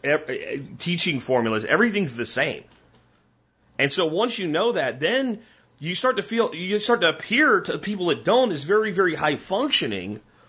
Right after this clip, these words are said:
because you simply can know where this is going.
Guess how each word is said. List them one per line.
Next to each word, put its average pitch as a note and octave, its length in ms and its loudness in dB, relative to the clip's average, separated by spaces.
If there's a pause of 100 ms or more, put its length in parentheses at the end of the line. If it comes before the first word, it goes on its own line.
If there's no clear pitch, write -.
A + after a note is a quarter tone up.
(420)
because G3 340 2
you G3 80 -2
simply G#3 400 2
can F3+ 360 0
know F3+ 580 2 (480)
where C#4 200 2
this D4+ 180 -2
is A3+ 120 -2
going. C4+ 460 0